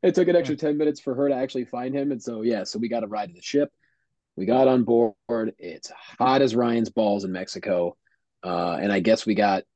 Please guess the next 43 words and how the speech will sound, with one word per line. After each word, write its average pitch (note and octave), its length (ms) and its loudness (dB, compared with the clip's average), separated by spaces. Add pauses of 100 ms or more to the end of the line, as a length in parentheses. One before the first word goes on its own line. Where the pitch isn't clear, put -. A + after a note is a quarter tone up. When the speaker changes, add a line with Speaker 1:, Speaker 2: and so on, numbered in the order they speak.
(160)
Speaker 1:
the G#2+ 80 -2
next - 280 -4
three D3+ 220 6
days F#3 240 4
in D#3+ 60 0
a C3+ 60 2
row. G#2+ 480 0
We're G#2 180 -6
all A2+ 180 -2
stopping. A2+ 460 -8
Let's A2 200 -10
see, A#2 100 -4
what A#2 100 0
do B2+ 60 0
we A2+ 80 0
got G2+ 220 -2
here? F#2 200 -16 (960)
Uh, F#2 360 0 (140)
Manzanillo C#3 920 4
tomorrow, A2 760 -6 (200)
Puerto D#3+ 460 2
Vallarta C3+ 640 -4
on A2+ 200 -8
Thursday, B2+ 580 2
and G2+ 140 -10
Cabo B2 680 0
on G#2+ 180 -10
Friday. A2 580 0
And G#2 160 -6
then C3+ 160 -2
we're D#3 120 0
at C#3 220 -2
sea. G#2+ 440 0
Oh, F#2 180 -2
this G#2 180 -8
is F2+ 100 -18
gonna D#2 200 -14 (100)
kill - 480 -6
me. D2+ 120 -10
I A2 120 2
may F#2+ 220 2
kill D#2 200 -4
myself. C#2+ 380 -6